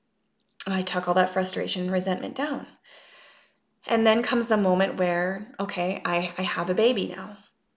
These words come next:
And, you know, waking up every two hours, one hour throughout the night, um, you know, this carrying on through, gosh, like, six or seven months of, you know, the newborn phase.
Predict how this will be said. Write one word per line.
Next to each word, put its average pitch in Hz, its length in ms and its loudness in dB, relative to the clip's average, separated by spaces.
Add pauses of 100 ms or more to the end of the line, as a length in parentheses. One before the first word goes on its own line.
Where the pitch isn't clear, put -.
(360)
And, 185 460 2 (400)
you 185 80 -6
know, 175 60 -2
waking 185 380 -2
up 240 200 4
every 214 720 4
two 226 180 0
hours, 196 540 4
one 196 180 2
hour 185 280 4
throughout 185 340 2
the 185 80 0
night, 180 480 2 (400)
um, 175 340 0
you 180 80 -6
know, 170 140 -4
this 180 240 0
carrying 175 480 0
on 170 400 0
through, 175 640 -2 (1080)
gosh, 185 220 -6
like, 185 140 -6
six - 420 -2
or 190 60 -2
seven 190 380 -4
months 254 380 2
of, 180 280 2
you 185 80 2
know, 170 120 0
the 170 100 0
newborn 175 380 0
phase. 240 520 6